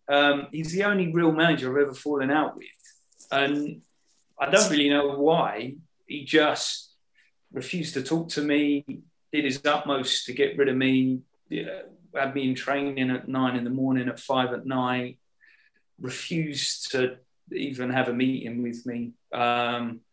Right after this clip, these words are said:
it was, it was a really bizarre time. And, you know, I, I'm quite an old-fashioned pro, got my head down, worked hard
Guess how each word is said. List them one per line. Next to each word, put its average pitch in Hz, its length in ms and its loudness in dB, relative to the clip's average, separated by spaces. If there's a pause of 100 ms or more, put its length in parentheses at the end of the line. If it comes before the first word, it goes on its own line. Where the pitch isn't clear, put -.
(540)
it 185 160 8
was, 165 240 2
it 156 140 -4
was 156 100 -4
a 156 80 0
really 160 300 4
bizarre 143 360 2
time. 170 400 -2 (220)
And, 143 500 2 (160)
you 190 120 -2
know, 156 180 4
I, 170 260 4 (880)
I'm 147 120 -8
quite 175 240 2
an 135 80 0
old-fashioned 127 600 -4
pro, 127 340 -2
got - 200 -6
my - 60 -8
head 123 180 -6
down, 123 260 -2
worked 120 300 -6
hard 117 500 -4